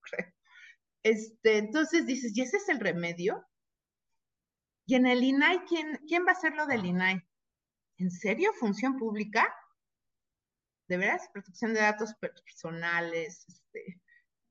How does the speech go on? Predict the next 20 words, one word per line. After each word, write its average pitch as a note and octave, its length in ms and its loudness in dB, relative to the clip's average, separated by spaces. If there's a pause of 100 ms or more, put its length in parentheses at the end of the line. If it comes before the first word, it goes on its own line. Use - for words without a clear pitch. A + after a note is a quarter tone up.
(200)
transparencia, E3+ 1040 -8 (240)
eh, - 300 -16
eh, C2+ 300 -16 (100)
no, G#3 300 -10
no. G#3 140 -4 (800)
Entonces, D4 460 -6 (1200)
no C4 220 0
solo C4 480 2 (160)
está A3 340 0
mal G#3+ 280 4
el A3 160 2
diagnóstico G3+ 1080 0
del F3 260 2
problema F3+ 800 -2 (420)
de D#3 140 -6
que D#3+ 80 -10
existan F#3 440 -4
estos F3 280 -10
órganos D#3 360 -14
autónomos, F3+ 640 -6